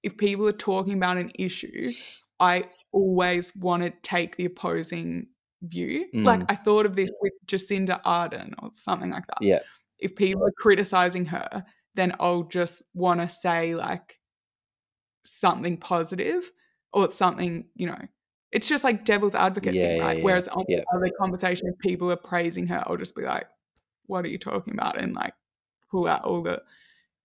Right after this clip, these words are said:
Speaker 1: but, and then I don't know if you were saying that with our podcast, that you were kinda doing that, and then afterwards you're like, "Well, I don't actually agree." 'Cause when you keep doing that, you're like, "Well, I don't even know what my real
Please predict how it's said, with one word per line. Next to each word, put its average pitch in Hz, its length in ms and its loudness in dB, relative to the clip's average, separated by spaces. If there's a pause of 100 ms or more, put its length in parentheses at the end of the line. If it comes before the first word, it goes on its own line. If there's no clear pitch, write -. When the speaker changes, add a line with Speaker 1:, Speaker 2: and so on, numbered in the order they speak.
(120)
Speaker 1:
but, - 340 2
and 208 160 4
then 208 120 4
I 185 160 8
don't 196 80 2
know 190 100 2
if 190 100 -6
you 185 140 -2
were 185 80 0
saying 180 260 -2
that 175 240 -2
with 175 220 -2
our 175 260 2
podcast, 175 560 -2
that - 220 -6 (320)
you 175 560 -2 (400)
were 180 100 0
kinda 175 280 2
doing 170 300 -2
that, 151 220 0
and 175 80 -4
then 170 120 -2
afterwards 165 520 -4
you're 160 140 -4
like, - 320 -6
"Well, 175 240 -6
I 170 100 -2
don't 165 140 -4
actually 165 380 -8
agree." 165 680 -4 (440)
'Cause 277 280 2
when 220 240 4
you 254 100 4
keep 226 300 0
doing 208 200 2
that, 175 180 2
you're 175 100 2
like, 170 240 -2
"Well, 180 220 0
I 165 100 0
don't 175 160 -2
even 175 200 -4
know 165 180 -2
what 165 160 -2
my 170 140 -4
real 165 600 -4